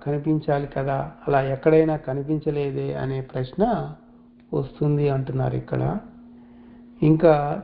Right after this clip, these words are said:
తెలివైన వారికి మరొక విధంగా యోచన వచ్చి, కృష్ణుడు కూడా మనలాంటి శరీరాన్నే, శరీరం ఉన్న మనిషే, అతని శరీరం ద్వారా వచ్చిన గీత పుస్తక రూపంలో ఉన్నది.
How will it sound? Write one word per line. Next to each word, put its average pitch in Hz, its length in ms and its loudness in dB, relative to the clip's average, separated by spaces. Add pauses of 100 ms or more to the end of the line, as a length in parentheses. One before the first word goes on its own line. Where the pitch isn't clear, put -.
(100)
తెలివైన 175 440 4
వారికి 156 380 2
మరొక 143 320 -4
విధంగా 143 480 -2
యోచన 131 440 -4
వచ్చి, 156 600 -4
కృష్ణుడు 170 380 0
కూడా 165 260 4
మనలాంటి 143 540 0
శరీరాన్నే, 139 880 -2 (540)
శరీరం 151 320 6
ఉన్న 143 160 2
మనిషే, 135 640 -2 (480)
అతని 180 300 4
శరీరం 170 460 4
ద్వారా 160 340 4
వచ్చిన 147 400 -4
గీత 143 140 -6
పుస్తక 139 440 -6
రూపంలో 135 500 0
ఉన్నది. 131 400 0